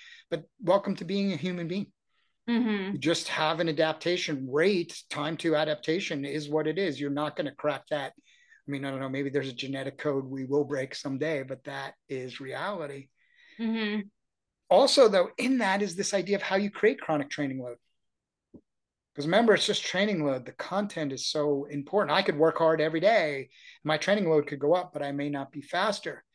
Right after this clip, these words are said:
Speaker 1: So I'm gonna give you three. Here's the million dollar secret of how to grow your C T L correctly, right? The first and most important thing, we're thinking about exercise over time and why C T L is an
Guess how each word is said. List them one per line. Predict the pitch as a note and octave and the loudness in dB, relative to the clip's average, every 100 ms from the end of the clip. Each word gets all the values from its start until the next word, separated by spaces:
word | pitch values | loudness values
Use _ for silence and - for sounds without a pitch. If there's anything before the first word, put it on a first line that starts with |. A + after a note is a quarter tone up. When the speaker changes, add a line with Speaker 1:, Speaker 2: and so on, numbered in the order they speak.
| - - - | -20 -20 -16
Speaker 1:
So | - D#3+ | 0 2
I'm | D#3 G3+ | 4 4
gonna | A3 | 4
give | F#3 F#3+ | 4 -2
you | F3 D3+ - - - | -4 -8 -10 -18 -6
three. | D3+ D#3 E3 A3+ - _ _ _ | 0 0 0 -4 -10 _ _ _
Here's | - D#3 D3 | -4 -4 -2
the | C#3+ | -4
million | C3+ C#3 D#3 E3+ F3+ F#3 F3 D3+ | -2 -2 0 -2 -2 -4 -4 -4
dollar | D3 C#3+ C#3+ C#3+ C#3 | -2 0 0 -2 -6
secret | - C#3+ - A#2+ - _ | -8 -8 -8 -14 -16 _
of | C#3 - | -10 -8
how | - E3 G3+ | -2 0 0
to | |
grow | G3+ D#3+ D3 D3+ | -2 2 2 2
your | D3+ D3+ D3 _ | 2 2 0 _
C | - E3 | -12 -10
T | - D3 | -8 -4
L | C3+ | -4
correctly, | C3+ - C#3 C3+ D3+ - D3 D3 _ _ _ _ _ _ - - | -6 -8 -4 -4 -4 -8 -18 -18 _ _ _ _ _ _ -10 -8
right? | C#3+ C#3+ F#3+ - _ _ _ - - - _ _ | -2 -2 -2 -6 _ _ _ -20 -20 -20 _ _
The | C3 | -6
first | - G3 A#3 A3 | 6 8 8 4
and | F#3+ | 4
most | F3+ - | 4 2
important | C#3+ - F#3 E3 | -4 0 0 0
thing, | A3 G3+ | -2 0
we're | D3+ C#3 | 0 -2
thinking | F#3 D#3+ E3+ | -4 -6 -6
about | D3+ D3 - | -4 -4 -6
exercise | - - - E3 D3+ D#3+ | -12 -10 -6 -4 -4 -4
over | C#3 C#3 | -4 -6
time | - A3 E3 D3 | -4 0 2 2
and | C3+ C3+ | 0 -2
why | D#3+ F#3 G3 | -2 0 -2
C | - E3+ | -4 -8
T | - E3 D#3+ | -8 -4 -4
L | F3+ D#3 | -2 -2
is | D3+ | -4
an | C#3+ | -8